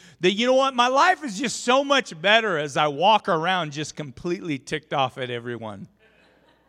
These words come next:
You know, my life is so much better ever since I started just not trusting anyone. I've not met anybody that would say that life has gotten better,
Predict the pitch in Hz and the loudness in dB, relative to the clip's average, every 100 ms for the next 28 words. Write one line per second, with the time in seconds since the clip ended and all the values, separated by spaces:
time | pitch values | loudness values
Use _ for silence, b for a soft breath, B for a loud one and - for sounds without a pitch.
0 | b b b - 233 277 269 226 226 277 | b b b -4 2 4 4 2 4 4
1 | 359 370 339 - - 262 285 302 277 180 | 2 0 -4 -4 0 2 4 2 0 -2
2 | 165 220 240 170 175 214 214 - 214 208 | 0 2 2 0 0 0 -2 -2 -4 -2
3 | 190 - - 196 196 175 139 170 - 185 | -4 -4 0 2 2 0 -6 -10 -8 -6
4 | 165 - - 156 - - 139 135 123 117 | -6 -8 -4 -4 -4 -10 -10 -8 -8 -10
5 | 104 - B - 233 254 339 311 285 277 | -12 -16 B -2 0 2 0 0 -2 -2
6 | 240 285 330 285 214 170 170 165 170 165 | 0 0 0 -2 -2 -2 -4 -4 -6 -6
7 | 143 - 233 233 175 127 B B 156 165 | -8 -10 -6 -4 -6 -8 B B -4 -4
8 | 151 180 226 214 202 143 160 185 180 151 | -2 0 2 0 -4 -4 -2 -2 -4 -10
9 | 139 135 170 180 135 117 | -10 -4 -2 -2 -6 -12